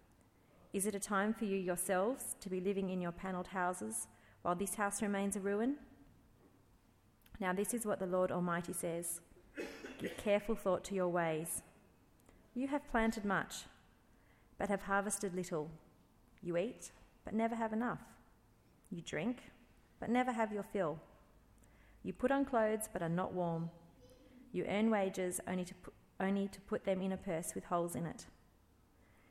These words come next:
This is what the Lord Almighty says. "Give careful thought to your ways. Go up into the mountains and bring down timber and build the house, so that I may take pleasure in it and be honoured," says the Lord. "You, you expected much,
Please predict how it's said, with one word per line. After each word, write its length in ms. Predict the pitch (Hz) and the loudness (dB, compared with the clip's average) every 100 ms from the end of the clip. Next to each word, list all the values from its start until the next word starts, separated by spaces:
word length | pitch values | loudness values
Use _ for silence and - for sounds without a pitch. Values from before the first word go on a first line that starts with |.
| - - | -20 -6
This 160 | 220 247 | -2 -2
is 100 | 220 | -2
what 120 | - | 0
the 80 | 202 | 4
Lord 240 | 190 190 | 6 6
Almighty 340 | 190 180 185 202 | 6 2 0 -2
says. 500 | - - - - - - - - - - - | -2 -2 -2 -6 -10 -16 -20 -20 -20 -20 -8
"Give 180 | 208 190 | -6 -6
careful 380 | - 226 220 220 | -2 -2 0 -4
thought 320 | - 180 - | -2 -2 -2
to 100 | 196 | -2
your 120 | 180 | 0
ways. 500 | 170 170 165 - - - - - - - - - - | 0 0 -2 -4 -8 -12 -20 -20 -20 -20 -20 -20 -4
Go 120 | 202 | 2
up 180 | 214 240 | 2 4
into 200 | 285 285 | 2 4
the 80 | 269 | 4
mountains 520 | 185 175 170 180 170 | 4 2 0 0 -2
and 260 | - 190 175 | 0 -2 0
bring 200 | 196 208 | 2 4
down 280 | 196 160 160 | 2 2 0
timber 460 | - 190 170 151 - - - - - | 0 0 2 0 -2 -14 -20 -14 -6
and 180 | 180 | -2
build 220 | 196 208 208 | 2 0 0
the 60 | |
house, 520 | 185 165 165 - - - - - - - | -2 -2 -2 -4 -6 -10 -18 -20 -20 -16
so 160 | - 185 | -2 0
that 160 | 180 | 0
I 100 | 185 | 2
may 160 | 202 208 | 2 0
take 280 | 202 220 - | 0 -6 -2
pleasure 300 | 190 170 165 | -2 0 0
in 120 | 151 | -2
it 160 | - - - | -6 -10 -4
and 120 | 180 | -2
be 160 | 175 175 | 0 0
honoured," 360 | 170 160 165 - - | 0 -2 -4 -10 -12
says 240 | - 175 | -6 -4
the 100 | - 170 | -4 -6
Lord. 280 | - - - - - - - - - - - - - - | -6 -6 -10 -18 -18 -18 -16 -18 -18 -18 -18 -18 -16 -8
"You, 220 | - 226 | -4 -4
you 160 | 196 220 | 0 2
expected 480 | 269 - 226 196 202 | 2 0 -2 0 0
much, 460 | 196 165 - - | 2 0 -2 -6